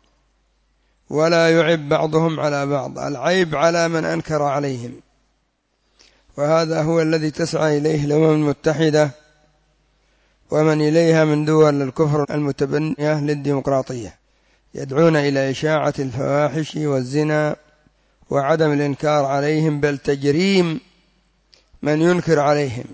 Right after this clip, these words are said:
هذه مصيبة، كون الإنسان يزني عاصي، يسرق عاصي،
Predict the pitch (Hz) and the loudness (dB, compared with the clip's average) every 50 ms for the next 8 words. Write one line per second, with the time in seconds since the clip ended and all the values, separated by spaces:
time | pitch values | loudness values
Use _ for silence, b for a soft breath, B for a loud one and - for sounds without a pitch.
0 | - _ _ _ _ _ _ _ _ _ _ _ _ _ - 147 156 160 151 151 | -20 _ _ _ _ _ _ _ _ _ _ _ _ _ -8 -4 -4 -2 0 0
1 | 143 139 131 - - 165 165 151 143 123 123 104 - - _ _ _ _ _ _ | -2 -2 -4 -4 -2 -2 0 0 0 -2 -6 -10 -12 -18 _ _ _ _ _ _
2 | _ _ _ _ _ _ _ _ - 151 170 180 175 170 165 - 175 170 156 - | _ _ _ _ _ _ _ _ 0 2 4 4 4 4 2 0 0 -2 0 0
3 | 180 175 170 165 165 170 180 180 160 151 160 156 151 156 165 160 - _ _ _ | 2 2 2 2 4 4 4 4 4 2 0 2 2 2 0 0 -4 _ _ _
4 | _ _ - 143 165 185 180 165 - - 139 123 110 - _ _ _ _ _ _ | _ _ -2 2 4 6 6 6 4 0 -6 -10 -12 -16 _ _ _ _ _ _
5 | _ _ _ _ _ _ _ _ _ - - 165 170 - - 180 165 160 156 - | _ _ _ _ _ _ _ _ _ 0 2 2 2 2 2 2 2 2 2 0
6 | 139 135 151 185 190 185 165 - - 143 123 117 | 0 2 4 6 6 6 4 2 -4 -8 -8 -10